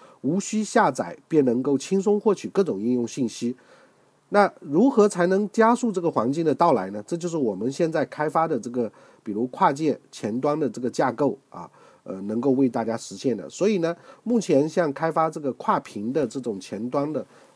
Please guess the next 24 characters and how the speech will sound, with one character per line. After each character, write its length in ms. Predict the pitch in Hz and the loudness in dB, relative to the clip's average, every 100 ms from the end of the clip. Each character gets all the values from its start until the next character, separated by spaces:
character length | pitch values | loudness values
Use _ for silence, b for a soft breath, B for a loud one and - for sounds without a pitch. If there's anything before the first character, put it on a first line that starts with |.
| b | b
跨-， 240 | - 170 135 _ _ _ _ - | 4 4 4 _ _ _ _ -14
框 220 | - 180 | -2 2
架 160 | 190 185 | 6 4
的 120 | 127 | 4
这 60 | 104 | -2
种 200 | 131 104 | -2 0
公 220 | 123 131 | 2 2
司 180 | - 127 | 0 -4
就 140 | 120 | -4
非 180 | 98 143 | -4 -4
常 100 | 139 | -4
的 80 | 120 | -8
吃 180 | - 139 | -8 -6
香。 180 | 160 170 B B B B | -6 -6 B B B B
那 80 | - | -4
么 80 | 160 | 0
像 260 | 196 180 151 | 4 4 2
云 160 | 123 131 | 0 -2
适 160 | 165 202 | -2 0
配 160 | 214 | 0
就 140 | 156 139 | 0 -4
是 160 | 131 | -6
这 100 | 120 | -2
样， 160 | 117 | -2